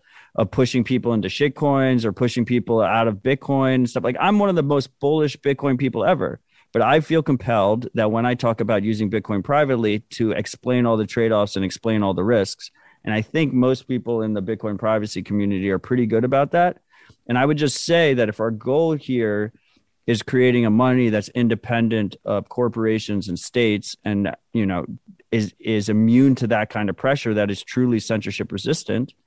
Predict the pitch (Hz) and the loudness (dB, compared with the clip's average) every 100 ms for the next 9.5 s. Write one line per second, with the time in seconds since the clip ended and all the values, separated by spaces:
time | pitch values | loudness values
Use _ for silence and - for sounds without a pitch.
0 | _ _ _ _ 131 135 - 156 123 127 | _ _ _ _ 2 2 2 2 4 4
1 | 131 117 127 - 113 117 117 117 120 110 | 2 0 -4 -4 -4 0 0 -2 -2 0
2 | 107 120 156 139 104 95 87 80 - 87 | 0 -2 -4 -2 -2 -2 -4 -6 -6 -6
3 | 98 104 104 120 135 139 120 120 117 107 | -2 -2 0 2 2 4 2 2 -2 0
4 | 107 101 101 - 101 104 113 113 - 104 | -2 -2 -4 -4 -2 -2 -2 -4 -4 -2
5 | 107 - _ _ - 101 107 110 104 - | -2 -6 _ _ -8 -4 -2 0 0 0
6 | 107 110 127 135 151 123 117 110 110 113 | 0 2 2 2 2 2 2 0 0 -2
7 | - - 101 107 104 117 107 98 95 95 | -4 -6 -2 -2 -2 -4 -6 -4 -4 -2
8 | 98 98 - 101 98 98 160 - 123 92 | 0 0 -2 -2 -2 -2 -4 -2 -2 0
9 | 90 85 90 98 | -2 -2 -4 -8